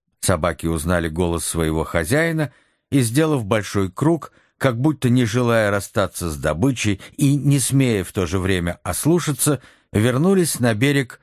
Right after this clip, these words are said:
с громким лаем. Олень проплыл с разбегу более половины расстояния между берегом и лодками,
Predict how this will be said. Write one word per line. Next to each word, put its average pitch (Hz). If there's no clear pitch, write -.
с 90
громким 95
лаем. 73
Олень 143
проплыл 131
с -
разбегу 117
более 117
половины 120
расстояния 117
между 95
берегом 87
и 90
лодками, 135